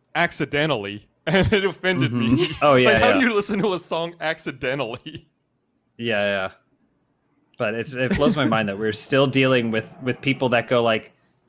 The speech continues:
Speaker 2: "This song is bad." I'm like, "No, we've,
Speaker 1: Well,
Speaker 2: we've moved past that.
Speaker 1: well, I
Speaker 2: We
Speaker 1: mean
Speaker 2: got, we got out of that with Poison or whatever in the eighties, Twisted <laughs> Sister. Like, we,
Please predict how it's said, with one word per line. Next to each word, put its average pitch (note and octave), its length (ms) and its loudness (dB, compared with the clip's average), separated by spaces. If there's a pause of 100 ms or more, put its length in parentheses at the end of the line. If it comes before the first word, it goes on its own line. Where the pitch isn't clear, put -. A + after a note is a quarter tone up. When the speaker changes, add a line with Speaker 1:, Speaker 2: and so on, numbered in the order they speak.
Speaker 2:
"This E3+ 280 0
song G#2+ 640 2
is C3 220 -6
bad." G#2+ 460 0 (100)
I'm B2 80 -8
like, A#2+ 200 -8
"No, B2+ 180 -2
we've, D3+ 220 0
Speaker 1:
Well, F3 100 -8 (100)
Speaker 2:
we've D#3+ 180 -4
moved D#3+ 180 -4
past G#2+ 300 -4
that. - 220 -12
Speaker 1:
well, F3 140 -2
I - 40 -2
Speaker 2:
We D3+ 80 0
Speaker 1:
mean D3 80 -2
Speaker 2:
got, D3+ 240 2
we D#3 80 -4
got D#3+ 160 2
out D#3 160 4
of C#3+ 80 0
that C#3+ 160 4
with B2+ 180 -4
Poison B2 460 0
or G#2 120 -6
whatever G#2 320 -4
in G#2 80 -6
the G#2 100 -4
eighties, G#2 340 -6
Twisted - 340 -10
<laughs> - 160 -2
Sister. A#2+ 400 -2
Like, G#2+ 220 -6
we, C3 200 -4